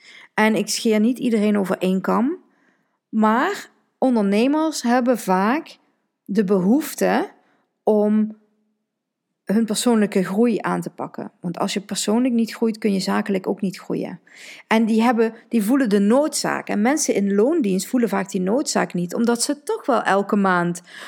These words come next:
hun salaris betaald krijgen. En ondernemers zullen elke maand opnieuw hun geld moeten verdienen. En daardoor is hun persoonlijke ontwikkeling ook veel belangrijker voor hunzelf. Ehm,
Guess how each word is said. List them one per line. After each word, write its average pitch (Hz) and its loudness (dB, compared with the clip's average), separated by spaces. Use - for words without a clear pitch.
hun 226 2
salaris 190 2
betaald 175 -2
krijgen. 185 -4
En 233 0
ondernemers 277 0
zullen 302 -2
elke 311 -2
maand 247 0
opnieuw 247 0
hun 220 -2
geld 254 -2
moeten 214 -4
verdienen. 180 -6
En 240 0
daardoor 247 0
is 226 -2
hun 240 2
persoonlijke 226 -4
ontwikkeling 208 -4
ook 208 -4
veel 339 -4
belangrijker 226 -4
voor 311 -4
hunzelf. 202 0
Ehm, 240 2